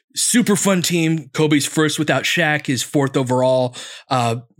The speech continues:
Powell, Lamar, uh, that fast bench. He had Jordan Farmar and Shannon Brown, and they're just really fun team. And one of my favorite all-time Lakers role players. I can't believe he was only with the team for a year and a half. It seemed like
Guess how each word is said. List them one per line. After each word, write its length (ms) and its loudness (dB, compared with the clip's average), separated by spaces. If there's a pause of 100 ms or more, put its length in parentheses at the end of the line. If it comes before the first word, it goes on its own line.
Powell, 500 2
Lamar, 800 2 (380)
uh, 240 2
that 220 -2
fast 440 0
bench. 280 2
He 80 0
had 140 0
Jordan 300 0
Farmar 640 0
and 100 -2
Shannon 380 -2
Brown, 720 0
and 320 -4 (220)
they're 80 2
just 320 -2
really 300 2
fun 220 0
team. 280 -2 (260)
And 300 0
one 320 0
of 60 2
my 200 0
favorite 600 0
all-time 680 0 (240)
Lakers 460 0
role 200 2
players. 460 -4 (260)
I 100 -2
can't 260 0
believe 180 2
he 60 4
was 160 2
only 280 2
with 180 -2
the 40 -4
team 240 -2
for 220 -2
a 40 0
year 300 0
and 80 2
a 60 0
half. 360 -4
It 120 -8
seemed 260 0
like 260 -2